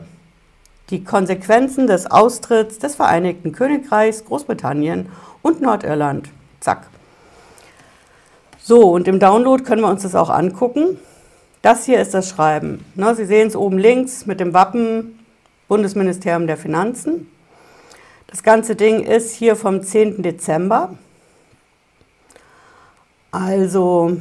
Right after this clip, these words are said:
kurz vor der Sache an Weihnachten, wo die ganze Einigung überhaupt erst durchgegangen ist, ne? Es wird also nochmal angepasst werden. So, und hier sehen Sie das. Es kommt ein bisschen Steuersprache.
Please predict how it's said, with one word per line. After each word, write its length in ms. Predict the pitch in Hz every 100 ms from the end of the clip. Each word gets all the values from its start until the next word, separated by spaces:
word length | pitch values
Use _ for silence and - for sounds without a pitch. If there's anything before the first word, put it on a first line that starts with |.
| - - _
kurz 320 | - 269 285
vor 160 | - 208
der 140 | 202
Sache 240 | 202 202 190
an 180 | 170
Weihnachten, 560 | 160 165 214 226 247 196
wo 80 | 208
die 100 | 190
ganze 340 | 180 185 185
Einigung 420 | 180 185 180 180
überhaupt 400 | 170 170 175 170
erst 260 | 165 160 -
durchgegangen 640 | 170 190 - 202 226 233
ist, 400 | 240 277 285 -
ne? 300 | 190 185 220 262 - _ _ _ _ _ _
Es 100 | -
wird 120 | 208
also 180 | 190 190
nochmal 320 | 180 170 147
angepasst 600 | 180 202 208 220 220 -
werden. 500 | 226 220 226 262 - _ _ _ _ _ _ _ _ _ _ _
So, 180 | 190 196
und 200 | 165 175
hier 200 | 269 269
sehen 220 | 202 202
Sie 80 | 180
das. 360 | 156 147 - - _ _ _ _ _ _ _ _ - _ - - _
Es 80 | -
kommt 160 | 247 254
ein 80 |
bisschen 260 | 247 254 220
Steuersprache. 1000 | - 190 208 226 - - 240 262 277 285